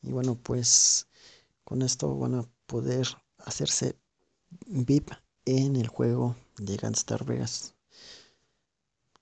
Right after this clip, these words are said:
Les voy a dejar el, el link de esta aplicación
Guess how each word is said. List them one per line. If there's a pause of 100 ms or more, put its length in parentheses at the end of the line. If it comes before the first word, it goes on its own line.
(440)
Les
voy
a
dejar
el, (2000)
el
link
de
esta
aplicación